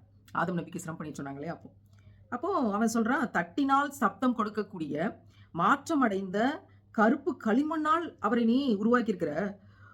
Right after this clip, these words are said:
ஒரு மனிதனுக்கு, அப்படி கருப்பு களிமண்ணால் நீ உருவாக்கியிருக்கிற ஒரு மனுஷனுக்கு நெருப்பால படைக்கப்பட்ட நான் சிரம் பணிந்தவனாக இருப்பதற்கு இல்ல" அப்படின்னு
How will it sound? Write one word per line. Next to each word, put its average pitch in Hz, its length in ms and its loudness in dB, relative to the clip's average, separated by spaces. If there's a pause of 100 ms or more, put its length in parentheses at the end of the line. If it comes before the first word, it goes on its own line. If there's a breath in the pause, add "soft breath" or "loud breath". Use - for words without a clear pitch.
(280 soft breath)
ஒரு 262 140 2
மனிதனுக்கு, 220 760 2 (680)
அப்படி 302 260 0
கருப்பு 254 280 0
களிமண்ணால் 311 500 2
நீ 359 100 0
உருவாக்கியிருக்கிற 254 500 0
ஒரு 170 200 -4
மனுஷனுக்கு 202 600 -2 (420 soft breath)
நெருப்பால 262 680 2
படைக்கப்பட்ட 226 500 -4
நான் 202 240 0
சிரம் 208 240 -2
பணிந்தவனாக 175 520 -2
இருப்பதற்கு 170 460 -6
இல்ல" 151 460 -4
அப்படின்னு 226 500 -8